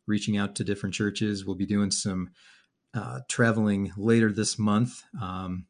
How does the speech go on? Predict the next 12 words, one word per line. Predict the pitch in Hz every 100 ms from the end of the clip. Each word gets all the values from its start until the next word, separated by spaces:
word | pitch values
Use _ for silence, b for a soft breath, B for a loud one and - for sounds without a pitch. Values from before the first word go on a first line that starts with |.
| _ _ - _ -
and | 87 90 92 90 90 87 - _ _
yeah, | 104 92
we | 92
actually | 104 - 92
just | 85 92 -
got, | 92 90 _ B B B B -
uh, | 95 92
just | - 113
got | 113 98
back | 104 -
from | 110 98
a | 92 87